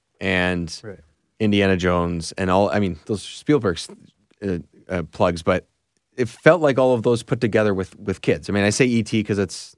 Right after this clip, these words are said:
Speaker 1: aliens and it's kids and stuff,
Speaker 2: But
Speaker 1: but
Speaker 2: the Stephen King idea of, like, being in a, a small, creepy town
Speaker 1: Small
Speaker 2: that's got
Speaker 1: town.
Speaker 2: this, like,
Speaker 1: Yep.
Speaker 2: uh, horror vibes going
Speaker 1: There's
Speaker 2: on,
Speaker 1: big things
Speaker 2: right?
Speaker 1: happening, but in a small space,
Speaker 2: Yeah.
Speaker 1: which feels cool. Um, and
Speaker 2: And
Speaker 1: I,
Speaker 2: then
Speaker 1: I
Speaker 2: the John
Speaker 1: pretty much has
Speaker 2: Hughes is, like,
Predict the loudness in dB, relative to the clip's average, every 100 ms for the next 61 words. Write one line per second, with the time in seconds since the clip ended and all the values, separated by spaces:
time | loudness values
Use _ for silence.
0 | -8 -4 -4 -4 -8 -8 -10 -12 -6 -4
1 | -4 -8 -10 -6 -6 -2 2 2 2 0
2 | 0 0 0 0 -2 -2 0 0 -2 -4
3 | -4 -4 -4 -8 -8 -10 -10 -6 -4 -4
4 | -6 -6 -6 -8 -4 -2 2 2 2 4
5 | 6 8 8 6 4 2 2 2 0 0
6 | 0 0 -4 _ _ _ -4 -4 -6 -2
7 | 2 4 4 4 6 6 6 4 2 0
8 | 2 4 4 6 6 4 4 4 4 2
9 | 2 0 0 2 0 -2 0 0 0 0
10 | 2 4 4 4 -6 _ -8 -8 -2 -2
11 | -2 -2 2 4 2 -2 -4 0 2 2
12 | 2 2 4 2 2 2 4 4 4 4
13 | 4 2 0 -2